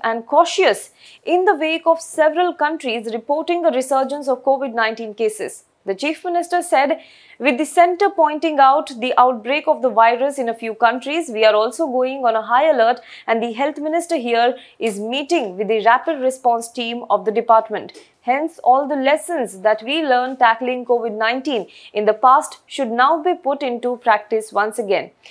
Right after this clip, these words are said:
Vijayan said that Kerala at present is not reporting many fresh cases, but we must ensure that all precautions should be taken when covid-like symptoms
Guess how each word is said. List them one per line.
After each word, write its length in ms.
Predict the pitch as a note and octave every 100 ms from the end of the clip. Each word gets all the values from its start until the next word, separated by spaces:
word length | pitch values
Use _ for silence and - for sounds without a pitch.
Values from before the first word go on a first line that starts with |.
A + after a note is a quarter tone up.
| - _ A3
Vijayan 340 | D4+ F4+ G4 G4
said 260 | D#4+ D4+ C4
that 240 | C#4+ C#4+
Kerala 320 | C4+ B3+ C#4 C4+
at 100 | B3 B3
present 420 | B3 A#3+ C4 C4
is 120 | G#3+ G#3
not 200 | B3 C4 B3
reporting 560 | B3 B3+ C4 A3+ A3+ - - - A3+
many 180 | C#4 F4 D4+
fresh 240 | C#4+ C#4 C4+
cases, 420 | C4+ D#4 E4+ C#4
but 120 | B3+ G#3+
we 80 | B3 A#3+
must 200 | C#4+ E4 D#4+
ensure 420 | D#4 C#4+ A#3+ B3 - _
that 100 | A#3+ C4
all 180 | D4 E4+
precautions 640 | D4 C#4 C#4 D4 D4 - - -
should 260 | D#4 C#4 E4+
be 60 | D4+
taken 400 | C4+ C4+ C#4 D4+ _
when 180 | A3 A#3+ A#3+
covid-like 600 | D#4+ F4+ C#4 A#3+ B3+ - -
symptoms 480 | E4+ E4+ A#3 B3